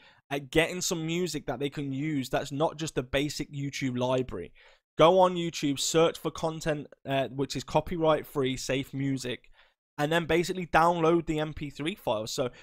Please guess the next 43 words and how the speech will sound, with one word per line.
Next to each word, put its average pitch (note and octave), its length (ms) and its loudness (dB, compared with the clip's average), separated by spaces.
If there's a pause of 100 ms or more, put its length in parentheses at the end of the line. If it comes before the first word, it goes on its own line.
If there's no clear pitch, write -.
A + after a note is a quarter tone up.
you F3 140 -8
can G3+ 100 -2
choose A3 260 -2
here, G3+ 220 4
if C3 140 -2
you D#3 80 2
want E3 120 2
the D#3 60 -4
bitrate E3 480 0
a C#3+ 40 -2
hundred D3+ 280 -6
twenty-eight, D3+ 480 -4
you C#3 80 -12
can, D#3 380 -2 (320)
you C#3+ 60 -10
know, D3 180 4
M D#3 180 -2
P D#3 180 -6
three. D#3 460 -2 (360)
So C#3 220 2
I F3+ 160 8
always G3 220 6
go E3+ 160 6
for D3 120 -6
M D#3 140 0
P D3 140 -6
three. D#3 340 -2
I D3+ 100 4
don't E3 180 2
know E3 120 4
what D3+ 160 4
you D3+ 120 -4
guys C#3+ 200 0
wanna C#3 200 -4
go D3 200 2
for, C#3+ 240 -2
but C3+ 200 -4
I C#3+ 100 0
always D3+ 220 0
pick - 340 -8
M C3+ 160 -6
P B2 140 -8
three. B2+ 320 -4